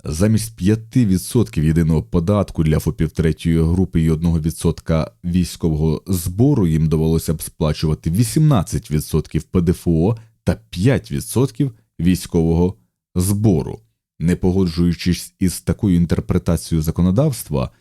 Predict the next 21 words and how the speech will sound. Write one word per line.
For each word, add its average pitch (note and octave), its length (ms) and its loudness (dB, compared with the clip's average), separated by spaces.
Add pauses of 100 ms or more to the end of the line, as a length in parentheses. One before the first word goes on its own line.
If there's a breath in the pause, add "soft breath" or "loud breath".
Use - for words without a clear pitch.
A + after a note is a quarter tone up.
(340)
підприємець E3 500 2
звернувся A#2 580 2
до G2 120 0
Київського E2 500 0
окружного F2 560 0
адміністративного D#2 840 0
суду D#2 320 -2
з - 120 -12 (120)
позовом G2 520 0
про D#2+ 200 0
скасування G2 800 -2 (280 loud breath)
індивідуальної G2 720 2
податкової D#2+ 680 0
консультації. D#2+ 960 -2 (800)
Представник A#2 600 2
податкової A2 520 2
служби, C3+ 480 2
звісно, F#2+ 540 2
заперечував F#2 760 0
проти F2 300 0
задоволення D#2 540 0